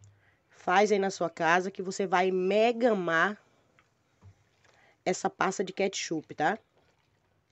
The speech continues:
É muito boa, meus amores. Só mexendo aqui pra poder misturar o ketchup aqui, gente.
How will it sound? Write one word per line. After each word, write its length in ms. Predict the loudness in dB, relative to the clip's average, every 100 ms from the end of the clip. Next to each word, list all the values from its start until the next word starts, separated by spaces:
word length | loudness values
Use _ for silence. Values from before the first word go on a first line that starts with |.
| _ _ _ _ _ _ _ _ _ _ _ _ _ _
É 140 | -4
muito 420 | -4 0 -2 -2 -6
boa, 280 | -2 -2
meus 200 | -2 -4
amores. 540 | -4 -4 -4 -4 -10 -18 _ _ _ _ _ _ _ _ _ _ _ _ _ _ _ -20 _ -20
Só 200 | -8 -2
mexendo 520 | 0 0 -2 -4 -4
aqui 420 | -6 -6 -2 -2 -2 _ _ _ _ _ _ _ _ _ _ _ _ _ _ _ _ _
pra 140 | -2 -2
poder 240 | 0 0
misturar 640 | 0 -2 -4 0 2 2
o 200 | 2 0 -2
ketchup 600 | -4 -4 -4 -4 -2 -2
aqui, 240 | -6 -8
gente. 500 | -4 -6 -6 -14 -18